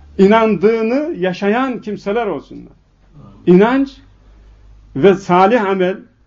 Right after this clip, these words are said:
güzel ameller, namaz, oruç, zekat, bunlar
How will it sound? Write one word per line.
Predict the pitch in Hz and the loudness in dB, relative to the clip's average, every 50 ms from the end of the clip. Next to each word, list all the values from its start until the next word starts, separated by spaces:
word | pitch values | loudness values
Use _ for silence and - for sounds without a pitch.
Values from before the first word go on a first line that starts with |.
| _ _ _ _ | _ _ _ _
güzel | 120 127 131 170 220 226 226 | -16 -4 0 0 2 2 0
ameller, | 202 196 185 175 175 170 175 170 160 147 | -2 -2 -2 -4 -4 -4 -4 -6 -6 -6
namaz, | 151 170 190 202 196 190 170 151 - _ _ _ _ - | -6 -4 -4 -2 -4 -4 -4 -8 -10 _ _ _ _ -4
oruç, | 151 165 180 196 185 156 - - | -2 0 0 0 -2 -4 -8 -12
zekat, | 131 131 175 185 180 208 208 226 247 - _ _ _ _ _ _ _ _ _ | -8 -6 -6 -6 -6 -6 -8 -8 -10 -14 _ _ _ _ _ _ _ _ _
bunlar | 160 151 165 208 220 220 226 240 262 262 | -10 -6 -4 -4 -2 -2 -2 -2 -2 -2